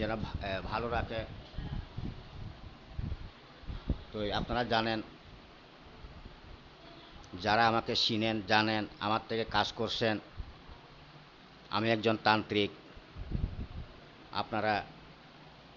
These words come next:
আমার ভিডিওগুলো দেখবেন, কার কী কী বলার আছে সেটা আপনারা কমেন্টের মাধ্যমে জানাবেন, আমাকে কমেন্ট করে জানাবেন। তো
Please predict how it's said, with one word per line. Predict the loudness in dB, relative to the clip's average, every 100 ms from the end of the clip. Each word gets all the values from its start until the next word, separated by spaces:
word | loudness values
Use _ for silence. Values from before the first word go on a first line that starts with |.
| -20 -20 -20 -20 -20 -20 -20 -20 -16 -4 2
আমার | 4 4 2
ভিডিওগুলো | 2 2 4 2 4 2
দেখবেন, | 2 4 4 2 -8 -14 -16 -16 -14 -10 -6 -2
কার | -2 -2 -6 -8
কী | -8 -8
কী | -10 -8
বলার | -6 -6 -6
আছে | -8 -10 -10
সেটা | -10 -8 -8 -10 -14 -20 -20 -18 -12
আপনারা | -12 -10 -12 -10
কমেন্টের | -10 -10 -10 -10
মাধ্যমে | -10 -10 -10 -8
জানাবেন, | -8 -10 -12 -12
আমাকে | -12 -10 -10 -12 -14 -16 -16 -16 -20 -20 -20 -20 -20 -20 -20 -20 -16
কমেন্ট | -12 -12 -10
করে | -10 -10
জানাবেন। | -10 -10 -10 -14 -18 -20 -20 -20 -20 -20 -20 -20 -20 -20 -20 -20 -20 -20 -20 -20 -18 -16 -16 -20 -16 -14 -14 -14 -18 -20 -20 -20 -20 -20 -20 -20 -20 -20 -20 -20 -20 -20 -20 -20 -20 -20 -20 -20 -20
তো | -18